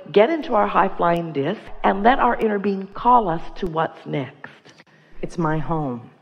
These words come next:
Speaker 2: So the question is, if you say,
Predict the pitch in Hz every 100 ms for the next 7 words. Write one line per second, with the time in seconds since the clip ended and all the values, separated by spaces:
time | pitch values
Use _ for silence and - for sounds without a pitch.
0 | _ _ _ - - - - - - -
1 | 160 147 143 139 139 - - - 147 165
2 | 156 - 151 147 139 143 147 - 156 143